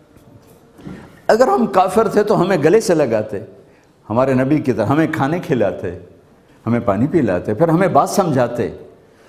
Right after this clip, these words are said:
لیکن ماں بہن کی گالیاں، مسجد میں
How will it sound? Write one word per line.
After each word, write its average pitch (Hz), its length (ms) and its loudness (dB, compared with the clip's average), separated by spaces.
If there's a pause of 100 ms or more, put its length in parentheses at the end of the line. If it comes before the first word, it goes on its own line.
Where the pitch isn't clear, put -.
(160)
لیکن 214 340 0
ماں 220 420 0
بہن 247 580 0
کی 262 120 -2 (180)
گالیاں، 269 460 -4 (1500)
مسجد 254 500 0
میں 233 160 -2